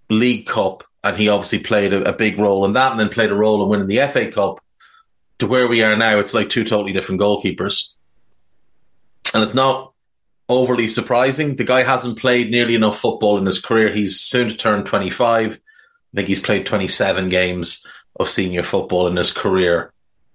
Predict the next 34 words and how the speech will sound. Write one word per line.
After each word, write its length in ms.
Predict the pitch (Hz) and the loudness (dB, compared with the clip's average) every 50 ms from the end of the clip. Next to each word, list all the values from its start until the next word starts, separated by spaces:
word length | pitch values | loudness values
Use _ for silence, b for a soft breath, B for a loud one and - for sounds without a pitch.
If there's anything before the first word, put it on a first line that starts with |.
| _ | _
Uh, 440 | 98 95 95 92 90 90 92 - 101 | 0 2 2 2 2 2 2 0 0
his 360 | 95 - 104 104 98 87 - | -2 -2 0 -2 0 0 -2
opponent 680 | - 107 - - - 120 117 117 113 113 104 95 92 95 | -2 -4 -4 -4 -2 0 2 2 4 2 2 0 0 0
last 360 | 104 101 98 95 92 90 - 110 | 0 2 2 2 0 -2 -2 -2
night, 320 | 104 95 95 92 92 90 - - - - _ _ _ _ _ _ _ _ | 0 0 2 0 0 0 -2 -4 -6 -10 _ _ _ _ _ _ _ _
the 160 | - 95 - - | -4 -4 -2 -2
Toulouse 380 | - - 107 110 110 107 - | -2 0 0 0 0 0 0
goalkeeper, 520 | - 113 101 95 - - 101 90 - 98 95 | 0 0 0 0 0 -2 -4 -2 0 0 0
is 160 | 90 - - - | 0 -2 -2 -2
eighteen, 640 | 107 101 98 87 95 107 101 98 95 90 85 85 - B B B B B _ _ - | -2 0 0 0 0 0 0 0 -2 -2 -4 -8 -10 B B B B B _ _ -6
turns 340 | - 117 113 107 98 95 104 | -2 0 0 0 0 0 2
nineteen 640 | 113 110 113 113 110 110 - 120 110 107 104 104 | 2 2 2 2 0 0 0 0 2 2 2 2
in 220 | 101 - 101 95 95 | 0 0 0 2 2
March, 560 | 92 98 104 107 104 104 98 95 - - - | 2 4 4 2 2 2 0 0 -2 -2 -2
and 100 | 98 98 | 0 0
by 80 | 101 95 | 0 -2
the 120 | 92 92 | -2 -4
time 360 | - - 113 113 113 113 107 | -4 0 0 2 2 2 0
he 180 | 98 113 113 107 | 0 0 -2 0
hits 580 | 98 110 101 - - - - - - - - _ _ _ _ _ _ _ _ _ _ _ _ _ _ | 0 0 0 0 2 0 2 2 0 -4 -8 _ _ _ _ _ _ _ _ _ _ _ _ _ _
nineteen, 760 | 104 107 110 113 110 110 107 98 87 - 117 113 110 107 101 | 0 2 4 4 4 2 0 -2 -2 0 0 2 2 2 0
he 120 | 98 107 | 0 0
will 140 | 98 95 95 | 0 0 -2
probably 360 | - - 107 104 95 104 98 | -2 -2 -2 0 0 0 -2
have 140 | 95 92 - | -4 -4 -4
played 320 | - - 104 98 95 92 | -4 -2 -2 0 0 0
more 240 | 98 98 95 95 92 | 2 2 2 2 2
games 400 | 90 - 98 95 92 92 87 - | 2 0 -2 -2 -2 -2 -2 -2
than 140 | 95 92 87 | -2 0 -2
Kelleher 540 | - - 104 98 95 90 87 95 95 - - | 0 0 0 0 0 0 0 0 0 0 0
at 200 | 98 92 - - | -2 -4 -2 0
that 260 | 98 90 90 - - - - - | -2 -2 -2 -4 -10 -20 -8 -4
point, 340 | 107 101 92 87 - - - B B B B | -2 -2 -2 -4 -6 -10 -14 B B B B
or 460 | _ 127 113 110 107 101 92 - - | _ 0 2 4 4 2 0 -2 -6